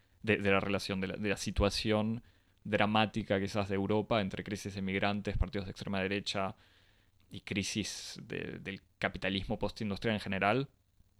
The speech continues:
son las que salen de, o sea, no son los dramas sociales naturalistas que ganan premios en Cannes, eh, sino estas, bueno, Las Mil y Una Noches es otro ejemplo, en realidad.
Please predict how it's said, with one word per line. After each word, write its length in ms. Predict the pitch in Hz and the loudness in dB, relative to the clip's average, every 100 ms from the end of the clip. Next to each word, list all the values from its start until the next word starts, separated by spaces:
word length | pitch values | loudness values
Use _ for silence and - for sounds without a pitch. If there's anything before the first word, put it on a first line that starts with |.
| _ _ _ - - | _ _ _ -14 -2
son 540 | - 110 113 123 117 | 4 6 6 4 0
las 340 | - 104 101 - | 0 2 2 0
que 360 | - 110 113 - | 0 4 2 0
salen 440 | - 113 104 98 | 6 6 6 2
de, 120 | 95 - | -2 -2
o 60 | |
sea, 140 | - 110 | 0 2
no 120 | 120 | 2
son 200 | - 123 | 2 2
los 140 | 107 | 2
dramas 280 | 104 104 101 | 2 0 0
sociales 680 | 104 - 107 101 101 104 - _ _ _ - | -2 -2 0 2 2 -2 -10 _ _ _ -8
naturalistas 840 | 95 98 98 101 - - 101 - | -4 0 2 2 0 2 2 0
que 140 | - | -8
ganan 280 | - 101 95 | -6 -2 0
premios 280 | 95 101 98 | 2 2 2
en 120 | 101 | 0
Cannes, 320 | - 110 147 - - - - - - | 2 2 0 -6 -16 -20 -20 -20 -4
eh, 300 | 104 95 92 | 0 2 0
sino 580 | 101 - 98 101 107 107 - _ _ - - | -2 -2 2 4 4 2 -8 _ _ -10 -4
estas, 560 | - - 107 98 95 | -4 2 8 8 8
bueno, 280 | 123 107 85 - - | 6 6 4 -12 -4
Las 200 | 110 101 | -2 4
Mil 120 | 123 | 6
y 40 | |
Una 160 | 101 95 | 8 6
Noches 340 | 98 - 98 | 4 2 0
es 140 | 98 101 | -2 -4
otro 180 | - | -6
ejemplo, 420 | - 107 92 92 95 | -2 0 0 -4 -4
en 240 | 92 92 | -6 -8
realidad. 460 | 98 95 98 113 | -4 2 4 4